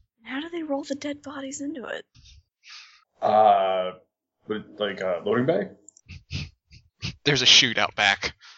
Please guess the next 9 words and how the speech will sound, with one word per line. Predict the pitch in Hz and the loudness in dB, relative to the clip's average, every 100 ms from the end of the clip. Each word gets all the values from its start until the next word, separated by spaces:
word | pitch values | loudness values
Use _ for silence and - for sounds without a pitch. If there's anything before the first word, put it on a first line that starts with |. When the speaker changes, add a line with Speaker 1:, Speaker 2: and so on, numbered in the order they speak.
| - - - | -20 -20 -18
Speaker 1:
Okay. | 294 - 170 285 | -10 0 2 4
<laughs> | 339 - - 466 - - - - | 4 4 6 4 2 -6 -4 6
Speaker 3:
It's | 156 - | 6 6
a | |
slide, | - 156 139 131 123 | 6 10 10 10 8
it's | 120 | 4
really | 147 123 | 2 2
fun. | - 101 95 95 - - - - | 0 0 0 -2 -12 -14 -14 -16
<laughs> | - | -8